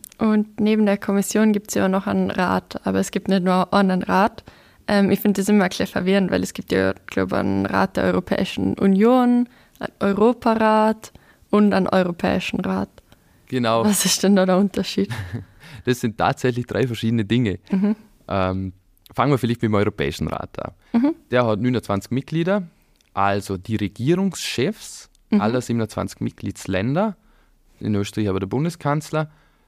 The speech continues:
Speaker 2: dann die Kommissionspräsidentin und der Präsident des Europäischen Rats. Da gibt's einen eigenen Präsidenten.
Speaker 1: Okay.
Speaker 2: Ja, aber für Österreich ist der Bundeskanzler drin und das ist so das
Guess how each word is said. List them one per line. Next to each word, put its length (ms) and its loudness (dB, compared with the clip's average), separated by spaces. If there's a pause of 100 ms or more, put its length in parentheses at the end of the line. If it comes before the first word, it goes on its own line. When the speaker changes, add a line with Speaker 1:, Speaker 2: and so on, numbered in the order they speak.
(180)
Speaker 2:
dann 220 2
die 80 -2
Kommissionspräsidentin 1300 -2 (260)
und 300 -2
der 40 -4
Präsident 640 -2
des 140 -6
Europäischen 520 -2
Rats. 300 -6
Da 80 -18
gibt's 180 -10
einen 80 -4
eigenen 200 -6
Präsidenten. 520 -6
Speaker 1:
Okay. 360 -4 (760)
Speaker 2:
Ja, 80 -2
aber 80 -2
für 120 -4
Österreich 260 -2
ist 100 -6
der 60 -2
Bundeskanzler 680 -2
drin 220 -2 (520)
und 440 -2 (100)
das 180 -4
ist 120 -8
so 120 -4
das 380 -12